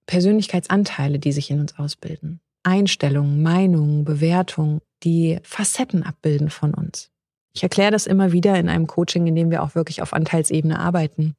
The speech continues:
Du musst es dir so vorstellen, als hättest du ein komplettes Theaterhaus in dir drin. Da gibt es die verschiedenen Rollen, da gibt es die verschiedenen Menschen, die dort arbeiten, die die Requisite stellen,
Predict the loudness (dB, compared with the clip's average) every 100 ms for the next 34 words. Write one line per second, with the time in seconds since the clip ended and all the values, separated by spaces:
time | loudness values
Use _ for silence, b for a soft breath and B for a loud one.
0 | _ 2 2 2 -2 2 2 2 2 2
1 | 4 4 4 2 2 2 0 b b b
2 | _ -2 -2 0 0 0 0 0 0 0
3 | 0 0 0 0 0 -2 -4 -2 0 0
4 | 0 0 2 2 0 0 2 4 2 2
5 | 4 4 2 -8 _ 0 0 0 0 -2
6 | B B B -8 -8 -6 -6 -2 0 2
7 | 4 4 4 4 2 0 _ _ -6 -6
8 | -6 -6 -8 -12 _ -4 -4 -4 -4 -2
9 | 0 2 2 2 2 2 4 4 4 4
10 | 4 2 2 2 2 4 2 0 -2 -4
11 | -4 -6 _ _ _ _ _ _ -4 0
12 | 0 -2 b b b b _ -2 0 2
13 | 2 4 2 0 2 2 4 2 0